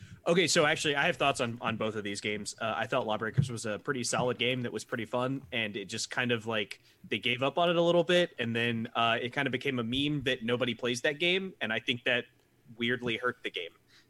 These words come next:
I think people weren't playing it because they thought nobody was playing it.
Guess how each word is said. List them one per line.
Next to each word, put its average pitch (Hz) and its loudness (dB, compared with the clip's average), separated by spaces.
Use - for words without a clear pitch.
I 104 -6
think 117 -6
people 120 -2
weren't 120 0
playing 120 2
it 117 0
because 123 -4
they 110 0
thought 117 0
nobody 107 -2
was 98 -6
playing 107 -2
it. 60 -12